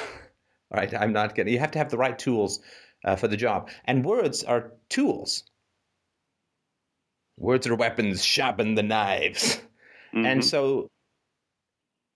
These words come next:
Speaker 1: and so you, you have a, a, a brought this problem to me with, and I, I'm sorry to be grinding on this point, but it really is important. I hope you'll accept that, you know, if not now, at least
Speaker 2: Certainly.
Speaker 1: in a few minutes.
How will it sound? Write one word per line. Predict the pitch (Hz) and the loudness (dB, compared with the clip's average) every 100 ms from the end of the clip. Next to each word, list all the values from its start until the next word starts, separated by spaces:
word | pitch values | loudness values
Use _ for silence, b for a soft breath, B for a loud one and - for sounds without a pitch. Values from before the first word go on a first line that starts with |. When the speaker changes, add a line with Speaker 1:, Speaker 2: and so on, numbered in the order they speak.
| _ _ _ b b | _ _ _ b b
Speaker 1:
and | - 156 | -2 0
so | 180 | 0
you, | 165 156 | 0 0
you | 151 156 | 0 0
have | 147 147 143 | 0 2 2
a, | 120 120 110 110 113 | 2 0 0 -4 -4
a, | 131 | -4
a | |
brought | 120 165 185 185 | -2 0 0 0
this | 151 | -2
problem | - - 151 147 131 110 110 | -2 -2 0 0 0 0 -4
to | - 117 | -2 0
me | 113 147 107 92 92 B B _ _ _ _ _ | 2 2 0 -2 -4 B B _ _ _ _ _
with, | 123 107 117 113 113 | -4 0 2 2 0
and | 131 | 0
I, | |
I'm | 131 135 | 0 0
sorry | - 170 170 | 0 0 -2
to | 135 | -2
be | 135 113 - - | -2 -2 -8 -10
grinding | - 135 143 123 | -2 0 2 2
on | 113 | 2
this | 110 | 0
point, | - 110 98 | 0 0 2
but | |
it | 104 | 0
really | 113 156 147 | 0 0 2
is | 120 117 | 2 2
important. | 110 117 92 90 | 0 -2 -2 -4
I | 101 | -2
hope | 110 | 0
you'll | 110 101 95 - | 0 0 -2 -8
accept | 104 - 120 117 _ | -12 -2 -2 -4 _
that, | 104 104 - - | -2 0 -4 -10
you | 110 104 | -2 0
know, | 95 | 2
if | 104 104 | 0 0
not | 107 104 | 0 2
now, | 113 95 | 2 2
at | |
least | 104 | 0
Speaker 2:
Certainly. | 147 107 101 | 0 0 0
Speaker 1:
in | |
a | 95 | 0
few | 113 | 0
minutes. | 107 - | 0 -2